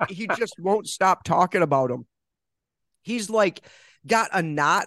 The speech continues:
Speaker 1: on his head that literally looks like a horn. It's so
Speaker 2: Oh,
Speaker 1: bad. Like, he's
Speaker 2: yeah.
Speaker 1: fucked up, man. And he's like, "These, p-, these are, that's a goddamn good pickle." He's just like, "Hey, fuckwit.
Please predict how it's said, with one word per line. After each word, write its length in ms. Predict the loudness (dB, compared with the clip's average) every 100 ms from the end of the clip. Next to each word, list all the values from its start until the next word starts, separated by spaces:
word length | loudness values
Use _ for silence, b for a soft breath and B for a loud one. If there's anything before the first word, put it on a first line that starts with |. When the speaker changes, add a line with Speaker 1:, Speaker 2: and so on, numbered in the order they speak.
| -2
Speaker 1:
on 180 | -4 -4
his 160 | -4
head 220 | -4 -2
that 140 | -2 0
literally 340 | 2 2 2
looks 220 | 2 -2 -4
like 140 | -6
a 60 | -6
horn. 460 | -4 -4 -4 -14 _ _ _ _ _ 0
It's 220 | 0 0
so 400 | 0 4 6 6
Speaker 2:
Oh, 60 | 4
Speaker 1:
bad. 380 | 2 2 0 -4
Like, 220 | -4 -2
he's 120 | -2 -4
Speaker 2:
yeah. 120 | -4 -10 _
Speaker 1:
fucked 340 | 0 0 -4 -18 -2
up, 300 | 2 2 -2
man. 460 | -10 -8 -8 -12 -14 b b
And 140 | 0
he's 180 | 2 4
like, 220 | 2 2 -4 _ _ _ _ _ _ _
"These, 180 | -12 -12
p-, 180 | -16 -20 _
these 200 | -2 -2
are, 40 |
that's 220 | -2 -4
a 60 | -4
goddamn 600 | -4 -2 -2 -2 -4 -2
good 220 | -2 -2
pickle." 320 | -2 -2 -4 -6
He's 240 | -4 0
just 220 | 0 0
like, 260 | 2 2 0 _ _
"Hey, 320 | 0 0 -4 _ -6
fuckwit. 400 | -6 -4 -6